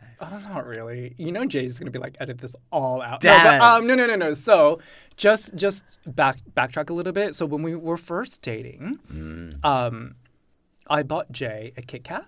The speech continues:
Speaker 2: Mm.
Speaker 1: just, like, a little Kit Kat bar.
Speaker 2: Mm.
Speaker 1: And, but
Speaker 2: Kit Kat.
Speaker 1: I took a bite out of it,
Speaker 2: Mm.
Speaker 1: right?
Speaker 2: You did.
Speaker 1: And so the next, the Kit Kat bar,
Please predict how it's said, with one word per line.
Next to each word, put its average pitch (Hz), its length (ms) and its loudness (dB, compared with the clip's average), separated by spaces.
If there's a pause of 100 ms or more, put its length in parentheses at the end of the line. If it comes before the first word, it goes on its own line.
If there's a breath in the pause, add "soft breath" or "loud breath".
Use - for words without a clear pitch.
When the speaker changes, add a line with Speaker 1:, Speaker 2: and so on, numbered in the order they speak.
(180)
Speaker 2:
Mm. 85 300 -12
Speaker 1:
just, 202 160 -6
like, 240 140 -6
a 196 40 -2
little 175 200 -4
Kit - 180 -8
Kat - 220 -10
bar. - 280 -8
Speaker 2:
Mm. 104 220 -8 (500 soft breath)
Speaker 1:
And, 147 460 -4
but 175 120 -4
Speaker 2:
Kit - 60 -10
Kat. 165 100 2
Speaker 1:
I 226 80 4
took 196 180 -8
a 165 40 -4
bite 117 480 -10
out 117 140 -10
of - 100 -20
it, - 160 -20
Speaker 2:
Mm. 73 340 -12
Speaker 1:
right? 113 380 -8
Speaker 2:
You - 80 -16
did. 123 320 -14
Speaker 1:
And 190 120 -6
so 190 100 0
the 165 140 -2
next, 165 420 -4
the 156 140 -2
Kit 262 180 -6
Kat 277 280 2
bar, 131 560 -4